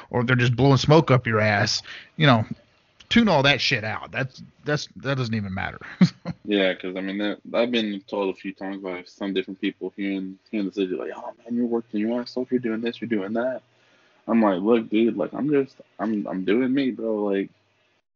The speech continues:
Speaker 2: whether you think it's, it's B S or you think it's this or you think it's that, you know, it's, it's whatever. I really don't care what you think, you know, 'cause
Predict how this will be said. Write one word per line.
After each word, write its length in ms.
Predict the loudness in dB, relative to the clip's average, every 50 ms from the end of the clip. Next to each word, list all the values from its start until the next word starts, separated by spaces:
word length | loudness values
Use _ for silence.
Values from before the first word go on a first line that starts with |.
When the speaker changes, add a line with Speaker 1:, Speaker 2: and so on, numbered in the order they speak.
| _ _ _ _ _ _
Speaker 2:
whether 260 | -2 0 2 2 2
you 280 | 0 -2 -2 -2 -4 -4
think 360 | -4 -4 -4 -4 -4 -4 -2
it's, 840 | 0 0 0 0 -2 -6 -14 -20 -20 -18 -18 -20 -20 -20 -20 -20 -20 _ _ _ _ -20 -14 -6
it's 220 | -6 -6 -6 -6
B 320 | -4 0 2 2 4 4 4
S 340 | 4 4 2 0 -2 -2
or 80 | -4 -4
you 180 | -4 -4 -6 -6
think 220 | -6 -8 -8 -8
it's 140 | -10 -6 2
this 260 | 4 4 4 4 2
or 40 | -2
you 100 | -2 -2
think 180 | -2 -4 -6
it's 120 | -6 -8 -4
that, 280 | -2 0 0 0 0
you 140 | -2 -4 -4
know, 200 | -4 -4 -4 -4
it's, 160 | -6 -6 -6
it's 240 | -4 -2 -2 -2 0
whatever. 300 | 0 0 2 2 0 -2 -4 -6
I 40 | -6
really 320 | -4 -2 0 0 2 0
don't 240 | 0 -2 -6 -10 -10
care 260 | -6 -6 -4 -4 -6
what 400 | -8 -8 -8 -6 -6 -6 -6 -8 _ _ _ _ _ _ _ _ _ _ _ _ _ _ _ _ -10
you 120 | -8 -8 -4
think, 400 | -2 -2 0 -2 -2 -4 -10 _ _ _ _ _ _ _ _ _ _ _ _ _ _ _ _ -6
you 140 | -4 -2
know, 180 | -2 -2 -2 -4
'cause 560 | -6 -6 -4 -4 -2 -2 -2 -4 -6 -8 -14